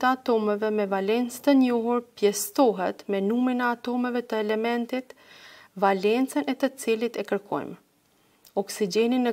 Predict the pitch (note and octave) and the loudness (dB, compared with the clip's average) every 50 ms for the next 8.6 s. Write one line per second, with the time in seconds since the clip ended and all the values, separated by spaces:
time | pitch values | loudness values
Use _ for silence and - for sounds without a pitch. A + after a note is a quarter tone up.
0 | A#3 - G#3 G#3 A3 G#3+ A3+ A#3 A#3 A3+ - - - A3+ G#3+ G#3 G#3 G3+ G3 G#3+ | -2 -4 -6 -4 -2 0 0 0 0 -4 -8 -6 -2 0 2 2 2 2 4 2
1 | A3 A3 G#3+ G#3+ - G#3+ G#3 G3+ F#3 - G3 F3 D#3+ - _ _ _ _ - - | 2 0 -2 -4 -6 -4 -4 -4 -2 -4 -6 -6 -6 -12 _ _ _ _ -20 -20
2 | - - - - _ - - - G#3+ G#3 G3 G3 G3+ - - - A#3+ B3 A#3 A#3+ | -20 -20 -20 -20 _ -8 0 2 4 4 4 2 0 -2 -4 -4 -4 -2 -2 -2
3 | G#3 F#3+ G3 G3 F#3+ F#3+ G#3 A3 A#3+ B3+ B3+ - C#4+ C#4+ C#4 - C#4 C4+ - - | -2 0 0 0 0 2 2 2 2 2 0 0 0 0 0 0 -2 -2 -2 -2
4 | C4+ B3+ C4 C4 B3+ B3 B3 A#3 A#3 A#3 - A#3 A#3 A#3 A#3+ A#3 A#3 - A#3+ A#3+ | 0 2 2 2 2 4 2 2 2 2 0 0 0 0 0 -2 -2 0 -2 0
5 | A#3 A3+ A#3 A3+ A3+ A3+ A3+ A3 A3+ A3+ A3 A3+ - A3 A#3+ B3 A#3+ A#3+ A3+ A3 | 0 0 -2 -2 -2 -2 -2 0 -2 -2 -4 -4 -4 -4 -2 0 0 2 2 2
6 | A3 G#3+ A3 - - A3 A3 G#3+ G#3+ - C4+ C4+ B3 A#3 - A3 G3+ G3+ G3 G3+ | 2 0 -2 -4 -4 -4 -4 -4 -6 -2 0 0 0 0 0 2 2 2 2 2
7 | G3+ - - - - - _ _ _ - - G#3+ G3+ F#3 F3+ E3+ E3+ F3 E3+ - | -2 -8 -20 -20 -20 -20 _ _ _ -2 0 0 2 0 0 -6 -8 -8 -8 -6
8 | - F#3 F3 F3+ F#3+ A#3 C#4 - - - - - | -4 -2 -2 -2 -2 -2 -2 -4 -6 -12 -16 -20